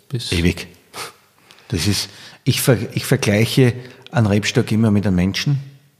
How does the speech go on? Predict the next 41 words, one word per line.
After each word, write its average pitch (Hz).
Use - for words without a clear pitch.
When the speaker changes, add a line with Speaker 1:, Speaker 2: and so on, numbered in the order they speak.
Speaker 2:
Das -
Alter, 113
er 104
kann 110
mit 107
zwanzig 101
Jahren 104
zu -
Ende 101
sein, 113
<laughs> -
das -
Leben. 110
Und 107
das 107
kann 107
mit -
neunzig 107
oder 110
hundert 117
erst 95
zu -
Ende 87
sein. 110
Äh, -
alles 113
ist -
drinnen. 127
Wenn 110
man 113
auf -
einen 110
Rebstock -
gut 107
schaut, 120
wenn 104
keine 95
Krankheiten, 107
keine 98
Viren 120
kommen, 104